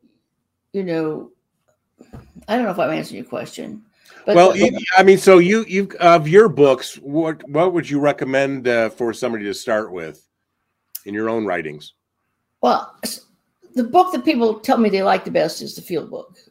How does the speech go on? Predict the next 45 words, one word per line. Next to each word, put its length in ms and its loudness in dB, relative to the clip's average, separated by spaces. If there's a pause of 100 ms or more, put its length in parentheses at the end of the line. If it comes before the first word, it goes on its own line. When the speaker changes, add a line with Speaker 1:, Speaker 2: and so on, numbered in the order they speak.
(160)
Speaker 1:
the 360 -8
Performance 420 -12
Consultants 380 -14
Field 200 -14
Book. 60 -20
That's 240 -4
the 60 -14
book 260 -6
that 200 -10 (300)
my 100 -4
publisher 500 -6
loves. 420 0 (240)
That's 160 -10
the 60 -16
book 180 -6
that 120 -16
people 260 -8
like. 380 2 (280)
It 60 -12
really 160 -4
talks 260 -4
about 140 -6
what 120 -12
this 160 -16
work 260 -6
is. 280 -2 (320)
It 160 -2
has 320 2
some 180 -8
very 200 0
good 240 -8
guidelines 680 -2 (240)
on 100 -8
how 180 -2
to 120 -8
do 140 -10
needs 320 -8
assessments, 640 -6 (240)
how 120 -6
to 60 -8
look 160 -8
at 80 -18
the 80 -6
larger 320 -2
picture. 520 -10